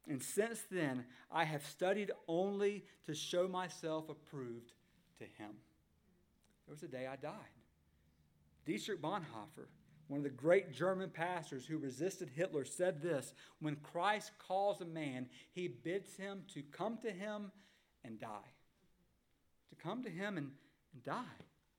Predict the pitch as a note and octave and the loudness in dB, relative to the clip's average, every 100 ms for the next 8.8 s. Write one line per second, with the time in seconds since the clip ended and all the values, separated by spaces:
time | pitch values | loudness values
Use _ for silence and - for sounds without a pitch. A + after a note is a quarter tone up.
0 | _ _ _ _ _ _ _ D3 A3 C#4+ | _ _ _ _ _ _ _ -8 -6 -6
1 | C4 D3+ E3 A#2+ G2+ - _ _ _ _ | -6 -4 -6 -6 -10 -18 _ _ _ _
2 | _ B3+ B3+ F#3+ G3 C3 - - G#3+ B3+ | _ -6 -6 -4 -6 -6 -12 -6 -6 -6
3 | F#3+ F#3 - F3 E3+ D3 G#2+ G#2 - - | -6 -6 -6 -4 -2 -4 -8 -14 -8 -2
4 | G#3+ B3 A#3+ A#3+ F3 G3 D#3+ E3+ E3+ B2 | -2 -2 -8 -8 -4 -4 -4 -4 -4 -6
5 | A#2+ A#2 - F3 G3 G3+ F#3+ - F3+ F3 | -10 -10 -2 0 0 -4 -4 0 0 0
6 | A#2+ A#2+ - - - - C#3+ B2+ A#2+ - | -6 -10 -12 -20 -20 -4 -2 -2 -4 -6
7 | - - _ _ _ _ _ _ - - | -12 -16 _ _ _ _ _ _ -20 4
8 | F3 G3 G3+ F3 A#2+ A2+ G#2 | 6 6 4 0 -2 -8 -10